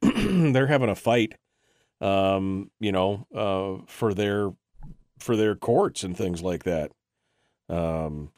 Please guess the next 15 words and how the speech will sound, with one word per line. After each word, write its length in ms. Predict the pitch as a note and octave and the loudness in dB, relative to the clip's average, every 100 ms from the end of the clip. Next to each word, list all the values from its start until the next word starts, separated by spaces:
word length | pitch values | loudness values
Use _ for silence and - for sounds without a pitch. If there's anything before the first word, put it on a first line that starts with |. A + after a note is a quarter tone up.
| _ _ | _ _
and 500 | F#2+ F#2 F#2 F#2 F#2 | -4 -2 -2 -2 -2
it's 260 | F#2+ G#2+ - | -4 -6 -4
gonna 220 | D3+ C3+ | -4 -2
be 160 | G2+ F#2+ | -4 -4
very 380 | G#2 A2 A2+ | -2 -2 -2
interesting 640 | G#2+ A2+ A#2 A#2 - G#2 F2+ | -4 -4 -4 -6 -4 -4 -4
to 80 | F2 | -4
see 240 | A#2 G2 | -2 -2
how 160 | G2+ F#2+ | -2 -2
that 220 | F#2 - | -4 -4
plays 300 | G#2 F2 D#2+ | -2 -2 -2
out. 320 | G2 D2+ - | -2 -2 -4
There 160 | E2+ E2+ | -4 -4
was, 380 | E2 D2+ - - _ _ _ _ _ _ - | -4 -6 -12 -16 _ _ _ _ _ _ -10
um, 580 | D2+ D2+ D2+ C#2+ C#2 | -8 -6 -6 -8 -12